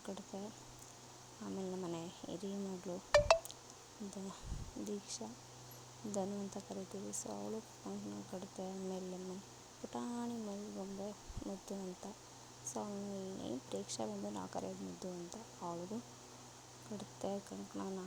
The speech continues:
ಅವಳಂತೂ ಏನು ಹಿಂಗೆ ನೋಡ್ಕೊತಾ ಇದ್ಲು. ಇನ್ನು ಪುಟ್ ಪುಟ್ ಮಕ್ಕಳೆಲ್ಲ ಸ-, ಅವ್ರ ಕೈಗೆಲ್ಲ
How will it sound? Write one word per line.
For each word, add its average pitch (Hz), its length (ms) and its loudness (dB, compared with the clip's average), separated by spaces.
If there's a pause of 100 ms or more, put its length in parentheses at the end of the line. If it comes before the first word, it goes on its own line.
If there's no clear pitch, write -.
ಅವಳಂತೂ 196 480 0 (220)
ಏನು 196 220 2
ಹಿಂಗೆ 190 220 2
ನೋಡ್ಕೊತಾ 190 520 0 (400)
ಇದ್ಲು. 196 300 0 (360)
ಇನ್ನು 277 260 0
ಪುಟ್ - 160 0
ಪುಟ್ 247 200 2
ಮಕ್ಕಳೆಲ್ಲ 214 460 -2
ಸ-, - 160 -6 (440)
ಅವ್ರ 214 240 0
ಕೈಗೆಲ್ಲ 226 420 2